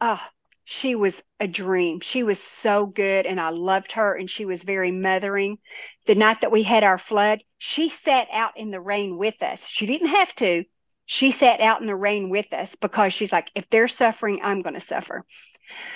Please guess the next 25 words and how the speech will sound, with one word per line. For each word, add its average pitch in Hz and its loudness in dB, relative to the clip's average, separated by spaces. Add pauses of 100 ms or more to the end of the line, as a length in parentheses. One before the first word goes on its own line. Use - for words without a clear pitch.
(340)
But 208 10
then 240 12
the 196 8
other 240 6
field 202 -2
producer, 190 -4
John 196 2
Feist, 240 2 (520)
I 247 4 (220)
dreaded 202 2 (260)
when 196 0
he 233 2
was 233 0 (220)
going 233 0
to 233 -2
be 220 2
the 208 -2
guy 208 2
asking 220 -8
our 180 -4
questions, 269 -4 (400)
because 214 4 (340)
they 233 6
ask 214 2
very 247 2